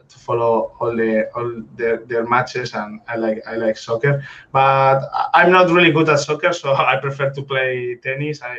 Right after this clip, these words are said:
I used to play tennis a lot when I was a kid, and now I'm really motivated with paddle. I don't know if you know which, which, what is paddle. Paddle is close, similar to tennis.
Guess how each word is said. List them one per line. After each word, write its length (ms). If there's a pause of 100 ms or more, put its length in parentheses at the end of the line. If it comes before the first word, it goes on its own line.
(120)
I 80
used 320
to 60
play 200
tennis 340
a 80
lot 260 (100)
when 140
I 80
was 200
a 60
kid, 300 (300)
and 320
now 200
I'm 180
really 180
motivated 480
with 180
paddle. 440
I 80
don't 120
know 100
if 120
you 240
know 300
which, 140 (100)
which, 420
what 460 (100)
is 160
paddle. 420
Paddle 260
is 240 (240)
close, 440
similar 460
to 280
tennis. 360